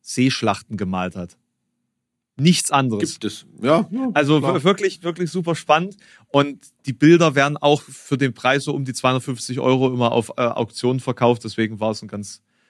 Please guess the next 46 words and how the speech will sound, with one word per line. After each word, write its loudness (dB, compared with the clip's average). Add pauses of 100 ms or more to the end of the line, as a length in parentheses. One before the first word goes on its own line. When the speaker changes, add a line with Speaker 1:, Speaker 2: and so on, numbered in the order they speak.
(100)
Speaker 1:
vernünftiger 0
Speaker 2:
Hm. -4
Speaker 1:
Preis 2
so. -2 (340)
Man, 0 (220)
man, -4 (120)
äh, -8
überschätzt, -4
was -6
so -6
ein -4 (600)
zeitgenössisches -2
Gemälde 0
oder -4
ich -4
sag -4
mal -2
so -4
hundert, -4 (200)
maximal -4
hundert -4
Jahre -4
alt, -6 (320)
was -8
das -2
Speaker 2:
Hm. -6
Speaker 1:
eigentlich -8 (220)
wert -6
ist. -10 (220)
Ja, -8
Speaker 2:
Hm. -10
Speaker 1:
das -8 (120)
ist -16
Speaker 2:
Hm. -18
Speaker 1:
eigentlich -10
gar -18
nicht -10
so -18
teuer, -20
das -10
Zeug. -16 (380)
Und -10
wenn 2
du 2
dann 0 (240)
pro 2